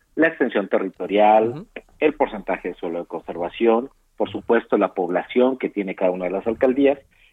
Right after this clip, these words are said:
Speaker 1: y todo eso integra una fórmula que, eh, pues, entendemos es la fórmula y la forma en la que, eh, se acordó en algún momento que se entregue estos recursos.
Speaker 2: Ujú.
Speaker 1: Eh, creemos que es una manera justa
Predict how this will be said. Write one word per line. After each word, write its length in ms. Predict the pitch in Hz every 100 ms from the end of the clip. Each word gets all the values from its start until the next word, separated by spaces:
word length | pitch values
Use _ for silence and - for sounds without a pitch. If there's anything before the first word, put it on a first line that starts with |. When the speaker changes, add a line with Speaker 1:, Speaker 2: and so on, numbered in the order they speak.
| _
Speaker 1:
y 120 | 170
todo 200 | 180 190
eso 380 | 175 175 180 -
integra 400 | - 135 143 139
una 200 | 135 139
fórmula 580 | 127 139 127 123 120 139 - _ _ _ -
que, 500 | 117 113 113 113 -
eh, 560 | 95 90 85 82 80 80 -
pues, 140 | 90
entendemos 720 | - 87 87 92 107 135 120 -
es 200 | 110 104
la 320 | - 92 95 92
fórmula 720 | 117 107 113 107 110 110 - _ _
y 100 | 98
la 120 | 90 87
forma 360 | 131 147 120
en 120 | 101
la 140 | 92 85
que, 420 | - 98 95 -
eh, 240 | 90 87 -
se 80 | -
acordó 340 | 95 98 92 107
en 120 | 104
algún 260 | 95 113
momento 520 | 123 131 123 - 131 - _ _ _
que 100 | -
se 100 | 95
entregue 300 | 95 95 92
estos 220 | 92 - 87
recursos. 520 | 87 - - - 80 - 104
Speaker 2:
Ujú. 240 | 101 123 147
Speaker 1:
Eh, 280 | 85 82 - _ _ - _ -
creemos 420 | 127 139 143 123
que 100 | -
es 60 | 107
una 520 | 110 107 104 95 90
manera 440 | 92 98 104 104
justa 600 | 87 - 170 - - 110